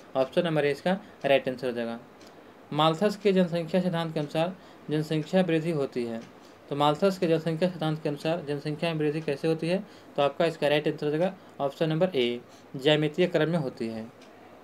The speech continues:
अधोलिखित में किस पदार्थ में hydrogen बंधन पाया जाता है? तो hydrogen बंधन किस में पाया जाता है? तो एचएफ़, यानी कि एचएफ़ में पाया जाता है। ऑप्शन नंबर ए इसका राइट answer हो जाएगा।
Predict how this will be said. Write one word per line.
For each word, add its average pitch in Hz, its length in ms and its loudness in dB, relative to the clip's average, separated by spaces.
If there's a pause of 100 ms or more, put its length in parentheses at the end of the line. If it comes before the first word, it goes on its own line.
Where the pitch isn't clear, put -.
(1200)
अधोलिखित 180 580 2
में 196 160 2
किस 190 180 0
पदार्थ 170 420 4
में 185 140 2
hydrogen 160 520 0
बंधन 160 300 0 (380)
पाया 143 120 6
जाता 123 260 2
है? 117 160 -8 (380)
तो 135 60 -10
hydrogen 156 380 2
बंधन 165 240 0
किस 156 260 -6
में 180 100 0
पाया 156 140 4
जाता 147 200 2
है? 185 360 -4 (200)
तो 180 60 2 (140)
एचएफ़, 135 400 -2 (120)
यानी 147 140 -2
कि 202 200 -4 (540)
एचएफ़ 180 340 -2
में 185 120 4
पाया 127 200 2
जाता 117 200 -4
है। 117 100 -8 (800)
ऑप्शन 135 260 0
नंबर 160 160 0
ए 151 60 4
इसका 151 200 0
राइट 135 440 2
answer 123 180 -4
हो 123 60 -6
जाएगा। 117 200 -6